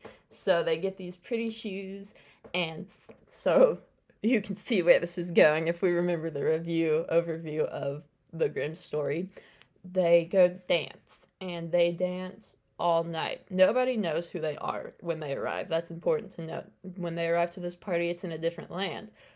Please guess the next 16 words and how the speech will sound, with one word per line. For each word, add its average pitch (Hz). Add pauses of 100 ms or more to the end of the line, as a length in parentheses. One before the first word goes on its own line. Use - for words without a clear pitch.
(140)
So, 160 (260)
you 175
know, 156
in 175
the 165
Grimm 233
story, 190
they 170
snuck 170
through 160
a 156
trap 156
door 160 (380)
in 165
their 151
room. 170